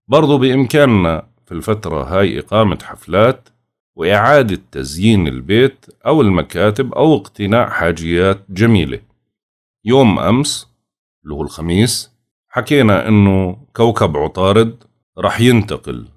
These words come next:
من الجدي للدلو الساعة ستة ونص بتوقيت غرينتش، وكوكب عطارد لما بنتقل في فترة انتقاله بكون ضعيف، ولكن دخوله للبرج بكون ممتاز جدًا لأنه بمنح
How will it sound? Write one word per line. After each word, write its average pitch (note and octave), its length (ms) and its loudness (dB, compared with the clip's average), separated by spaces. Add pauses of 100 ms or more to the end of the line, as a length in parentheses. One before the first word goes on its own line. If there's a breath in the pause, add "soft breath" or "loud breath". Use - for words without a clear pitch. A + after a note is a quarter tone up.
من G#2 240 4
الجدي F#2+ 600 0
للدلو D#2+ 480 -2 (460)
الساعة F2 440 2
ستة D#2+ 480 -6
ونص D2 640 -6 (420)
بتوقيت E2 600 -6
غرينتش، G2+ 560 0 (560)
وكوكب G2+ 500 -2
عطارد G2 600 0 (800)
لما F#2 320 0
بنتقل G#2 720 0 (220)
في F#2+ 160 -12
فترة A#2 440 -2
انتقاله F#2 640 -2
بكون D#2+ 400 -6
ضعيف، E2 600 -2 (580)
ولكن F#2+ 420 0
دخوله F2+ 520 -4
للبرج F2+ 460 -2
بكون E2 340 -8
ممتاز D#2 540 -4
جدًا G#2 340 -2
لأنه F2 480 0
بمنح F#2+ 480 0